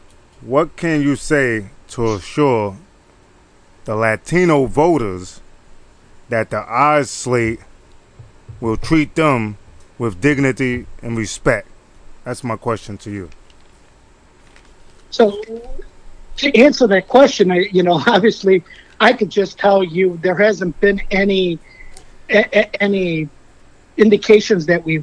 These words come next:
Speaker 2: wouldn't. Um, you know, as Latinos, as African Americans and women, we, we sometimes feel like we have to work double as hard as everybody else just to be, just to be noticed. And, and, and in all senses, it may not be true in some areas, but certainly in my life and,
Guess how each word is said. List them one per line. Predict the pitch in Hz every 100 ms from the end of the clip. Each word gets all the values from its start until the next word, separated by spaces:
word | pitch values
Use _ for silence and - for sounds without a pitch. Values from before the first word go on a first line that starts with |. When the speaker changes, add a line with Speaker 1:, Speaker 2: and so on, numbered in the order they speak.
| -
Speaker 2:
wouldn't. | 208 233 160 131 -
Um, | 175 170 160 156 151 143 - - - - -
you | 185
know, | 165 185 _ _ _ _ _ _ -
as | 214 226
Latinos, | 226 - 220 220 214 202
as | 170
African | 190 190 202 190
Americans | 185 185 190 190 165
and | 165 165
women, | 180 185 180 - -
we, | 190 208 -
we | 196 208 196
sometimes | - 226 208 214 196 165 - -
feel | - 214 196
like | 180 -
we | 196
have | 190 190
to | 165
work | 170 180 -
double | 202 185 185 170
as | 160
hard | 180 170
as | 151
everybody | 170 170 160 165 160 156
else | 170 165 - - -
just | 240 233
to | 202
be, | 175 165 165 226 - 233
just | 170 226 226
to |
be | 170 175
noticed. | 165 175 175 151 -
And, | 190 214
and, | 226 208 214 - - -
and | 226
in | 220
all | 233 233
senses, | - 202 180 196 175
it |
may | 175 196
not | 202 196
be | 196
true | - 208 190
in | 165
some | 185 185
areas, | 190 196 -
but | 165
certainly | - 240 202 202
in | 165
my | 165 180
life | 170 180 180
and, | 165